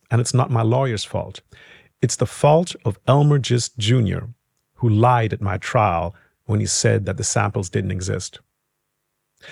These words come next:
And Elmer Gist Junior has a record, a history of doing this sort of thing. He was also responsible for the wrongful conviction of a man called Ed Hoenikker,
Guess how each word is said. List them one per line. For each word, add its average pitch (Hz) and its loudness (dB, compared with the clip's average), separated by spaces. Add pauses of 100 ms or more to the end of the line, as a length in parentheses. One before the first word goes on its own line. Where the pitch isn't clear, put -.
(160)
And - 4
Elmer 180 6
Gist 143 2
Junior 123 6
has 113 0
a 104 0 (280)
record, 104 2
a 85 -6
history - 0
of 92 -6
doing 110 4
this 85 -4
sort 92 -4
of 90 -8
thing. - -10 (580)
He - 6
was 131 4 (280)
also 117 2 (160)
responsible 107 0
for - -6
the 101 0
wrongful 120 0
conviction 104 -2
of 101 -4
a 101 2
man 113 0
called 104 -4 (120)
Ed 127 2
Hoenikker, 120 0